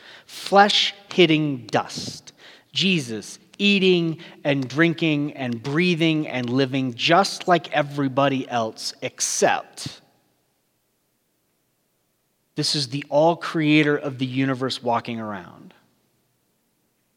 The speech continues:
And it has been part of God's plan from the beginning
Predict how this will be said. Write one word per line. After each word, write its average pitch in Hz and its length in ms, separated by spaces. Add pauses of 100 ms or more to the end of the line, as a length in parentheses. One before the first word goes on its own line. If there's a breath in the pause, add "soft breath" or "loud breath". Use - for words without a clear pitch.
(960)
And 131 240
it 143 180
has 143 180
been 123 260
part 170 460
of 135 240
God's 135 360
plan 123 520
from 120 220
the 113 100
beginning 110 640